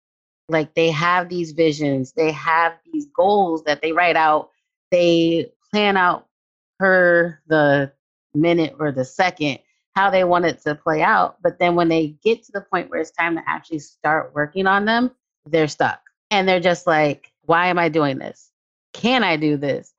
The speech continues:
Is it worth the risk of me failing?" And it's also, you got, you get all the self-doubt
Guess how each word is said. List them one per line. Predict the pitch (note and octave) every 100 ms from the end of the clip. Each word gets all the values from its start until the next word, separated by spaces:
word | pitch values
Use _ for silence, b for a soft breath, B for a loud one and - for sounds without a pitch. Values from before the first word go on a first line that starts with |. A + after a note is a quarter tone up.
| -
Is | F#3 F3
it | F3+ D#3
worth | F3 A#3 -
the | A3 E3
risk | D#3+ A3 -
of | F3 D#3
me | E3 E3
failing?" | D3+ - D3 D3 D#3 E3+ A3+ - _ -
And | F3+ F3+ E3+ - _ _ -
it's | E3+
also, | F#3 F#3 F#3 F#3+
you | F3 F#3
got, | F3 G#3 - _
you | F#3+
get | G#3+
all | F#3+
the | G3
self-doubt | F3+ - E3+ D#3 D#3 D3 C3